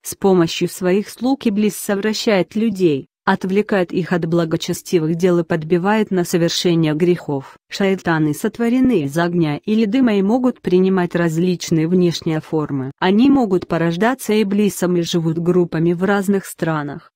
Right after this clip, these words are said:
Шайтаны могут иметь различные имена и, как Иблис, носят эпитет раджим, побиваемый. Слово «шайтан» синонимично библейскому термину «сатана».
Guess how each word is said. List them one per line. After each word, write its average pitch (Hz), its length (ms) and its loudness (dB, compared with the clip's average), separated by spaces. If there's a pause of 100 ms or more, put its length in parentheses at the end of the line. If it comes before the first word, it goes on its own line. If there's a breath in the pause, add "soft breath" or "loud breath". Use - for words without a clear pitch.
Шайтаны 190 580 2
могут 240 500 0
иметь 190 300 0
различные 170 720 2
имена 165 320 2 (140)
и, 143 260 -2 (180)
как 196 260 -2
Иблис, 180 500 0 (200)
носят 190 520 2
эпитет 175 440 -2
раджим, 160 600 -2 (220)
побиваемый. 143 800 0 (160)
Слово 185 420 2
«шайтан» 180 580 -2
синонимично 180 840 2
библейскому 180 720 2
термину 160 540 0
«сатана». 147 520 -2